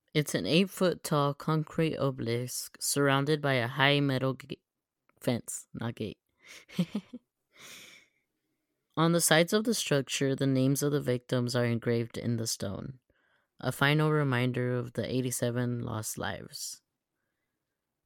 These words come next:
Across the street, the club that was once Happy Land remains vacant and probably will be for many years. Many of the families have since moved away. Some returned to Honduras,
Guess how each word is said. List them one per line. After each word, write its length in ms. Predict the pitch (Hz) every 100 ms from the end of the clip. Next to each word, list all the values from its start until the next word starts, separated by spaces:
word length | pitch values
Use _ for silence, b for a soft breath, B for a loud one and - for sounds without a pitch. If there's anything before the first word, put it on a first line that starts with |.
| -
Across 400 | 135 170 180 -
the 80 |
street, 420 | 175 - 139 131 -
the 80 |
club 380 | 139 - 131 135 - -
that 180 | 123
was 280 | 127 123 -
once 460 | 123 127 127 127 -
Happy 340 | 131 131 123
Land 340 | 113 113 113 117
remains 420 | 120 120 127 127
vacant 560 | 117 117 - 120 120
and 120 | 113 113
probably 440 | 120 123 127 131
will 260 | 117 113 113
be 220 | 107 104
for 160 | -
many 260 | 117 117 117
years. 540 | 113 104 104 110 - - _ _ _ _ _ _ _ _ _ _ _ _ _ -
Many 340 | 127 135 160
of 100 | 170
the 80 | 165
families 480 | - 123 127 127 127
have 180 | 120 117
since 400 | - 131 131 -
moved 300 | 123 120 123
away. 420 | 120 113 107 113
Some 320 | 113 - 123
returned 420 | 127 123 123 127 131
to 160 | 143
Honduras, 800 | 135 135 123 113 113 120 123 -